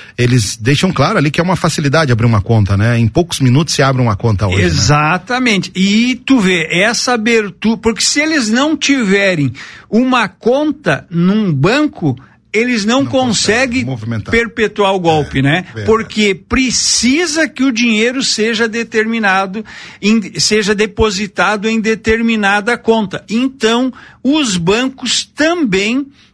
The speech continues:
Speaker 2: vão ter que melhorar essa questão de abrir contas indistintamente pra quem quer que seja, sem maiores verificação, porque eu acredito que também, com o passar do tempo,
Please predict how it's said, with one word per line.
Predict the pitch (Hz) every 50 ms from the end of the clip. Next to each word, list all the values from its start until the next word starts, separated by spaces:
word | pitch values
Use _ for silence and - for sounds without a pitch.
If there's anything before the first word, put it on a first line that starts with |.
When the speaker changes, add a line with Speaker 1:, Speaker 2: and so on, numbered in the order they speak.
| _ -
Speaker 2:
vão | 185 156 180 233 247 254
ter | 233 - - 214 226 247 240
que | - - 247 233
melhorar | 220 214 214 233 254 302 330 294 285 262 233 220 202 185 180 180 190 202 196 190 - -
essa | - 175 196 214 226 208 - - - 208 196
questão | - - 202 180 - - 196 202 214 208
de | 185 202 208
abrir | 208 208 202 180 160 156 180 202 226 247 226 240 -
contas | - 190 208 226 233 226 226 - 170 147 123 - - - - - - - _ - 190 226 233 214 202 226
indistintamente | 196 - - - 214 226 233 226 220 190 170 160 170 190 214 - -
pra | - 196 185 180
quem | 180 - 208 208 214
quer | 190 - 185 185 185 185
que | - -
seja, | - 180 190 196 180 196 190 156
sem | - - - 226 233 262 269
maiores | 269 247 226 226 214 208 196 185 185 190 196 202 202 196 180 151
verificação, | 151 180 190 190 180 185 - - - - 185 170 151 - - 165 165 208 247 247 - - - - - - _ _
porque | - 233 240 233 240 - 262
eu | 269 277 262
acredito | 247 254 247 - - 269 285 294 254 208 175 175 196 208 220 - - - 269
que | 269 - - 269
também, | 269 - - - 320 349 370 349 269 196 196 202 208 233 254 262 262 - - - _ _
com | _ 190 202 220 233
o | 220
passar | 220 247 226 208 - - 208 196 202 190
do | 180 214 220
tempo, | 196 - - 180 180 190 190 185 208 214 208 -